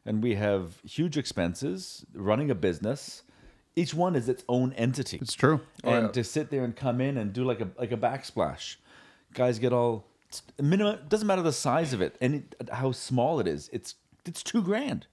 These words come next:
Speaker 1: I'm a day to go in, set it all. I'm not grouting that day. And then by the time you come in the next day, set up, mix,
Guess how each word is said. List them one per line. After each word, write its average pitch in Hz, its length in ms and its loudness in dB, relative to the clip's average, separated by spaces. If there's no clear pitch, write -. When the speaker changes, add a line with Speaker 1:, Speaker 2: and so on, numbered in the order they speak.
Speaker 1:
I'm 131 180 4
a 135 60 4
day 127 300 4
to 185 60 0
go 185 200 4
in, 139 400 2
set 131 300 0
it 160 100 0
all. 160 220 4
I'm 117 120 4
not 151 240 0
grouting 151 380 6
that 90 220 2
day. 101 340 2
And 139 140 0
then 143 80 2
by 135 140 2
the 135 80 0
time 135 280 -2
you 120 80 0
come 139 280 0
in 165 100 0
the 180 80 0
next 120 320 -2
day, 113 200 0
set 104 340 2
up, 123 220 2
mix, - 640 -4